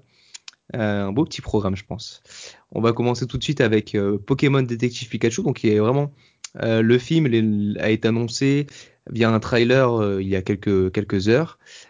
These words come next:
Euh, c'est un film qui va sortir le huit mai prochain, donc en deux mille dix-neuf. Euh, moi, ça m'a bien plu. J'ai regardé le trailer une fois, deux fois, trois fois, quatre fois. Alors moi, j'étais très fan de l'univers Pokémon, donc ça aide aussi. C'est vraiment, euh,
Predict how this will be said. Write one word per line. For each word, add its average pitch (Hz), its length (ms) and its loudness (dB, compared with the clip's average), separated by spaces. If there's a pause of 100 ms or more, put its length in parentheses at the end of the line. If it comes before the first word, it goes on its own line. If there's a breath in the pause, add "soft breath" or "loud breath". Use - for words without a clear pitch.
(140 loud breath)
Euh, 98 300 2
c'est 110 260 -2
un 113 140 2
film 139 200 -2
qui 131 120 2
va 120 100 2
sortir 117 300 -4
le 117 100 0
huit 131 240 -2
mai 143 160 2
prochain, 139 480 0
donc 110 220 0
en 107 80 0
deux 107 80 0
mille 107 160 2
dix-neuf. 110 560 0 (680 soft breath)
Euh, 104 1300 -4 (400)
moi, 127 420 0
ça 139 160 0
m'a 113 140 2
bien 160 240 0
plu. 208 280 -4 (180)
J'ai 113 160 -2
regardé 123 240 4
le 131 40 2
trailer 135 300 4
une 151 100 2
fois, 160 280 2
deux 139 160 4
fois, 139 240 0
trois - 240 -2
fois, 135 280 -4
quatre 143 280 -2
fois. 143 240 -2 (560 loud breath)
Alors 104 160 2
moi, 147 120 4
j'étais 135 140 -4
très - 180 0
fan 143 160 0
de 127 80 0
l'univers 120 280 -2
Pokémon, 120 320 -2
donc 98 180 -6
ça 110 140 -2
aide 110 80 2
aussi. 143 320 -4 (300 loud breath)
C'est - 120 -10
vraiment, 110 460 0
euh, 101 80 -2